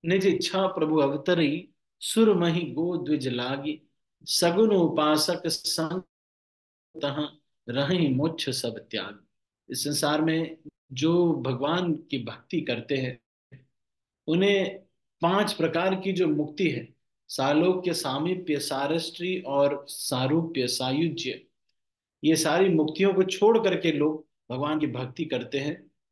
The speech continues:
ऐसे भगवान जो हैं वो देवता, पृथ्वी, गौ और ब्राह्मणों के लिए भगवान अवतार लेते हैं।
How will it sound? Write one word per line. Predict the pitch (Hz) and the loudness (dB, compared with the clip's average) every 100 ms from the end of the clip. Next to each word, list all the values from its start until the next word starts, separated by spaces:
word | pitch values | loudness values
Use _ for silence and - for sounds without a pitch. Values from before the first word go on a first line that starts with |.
| - | -2
ऐसे | 143 151 175 | 0 2 2
भगवान | 139 127 143 151 | 2 0 2 2
जो | 135 | 0
हैं | 135 151 | 0 0
वो | 156 | 0
देवता, | 127 131 139 - 156 160 | 0 0 -2 0 0 0
पृथ्वी, | 160 127 120 143 147 143 | -6 -12 -8 -4 -4 -4
गौ | - 131 | -2 -2
और | 139 139 123 | -2 -4 -8
ब्राह्मणों | 113 120 123 156 160 | -8 -6 -2 0 0
के | 160 107 - _ _ _ _ _ _ | -4 -14 -20 _ _ _ _ _ _
लिए | - 135 131 120 - | -2 0 2 0 -4
भगवान | - 120 110 120 117 | -8 -8 -6 -4 -6
अवतार | 110 - 113 110 - | -8 -6 -4 -6 -8
लेते | 104 - | -12 -8
हैं। | 113 110 | -10 -10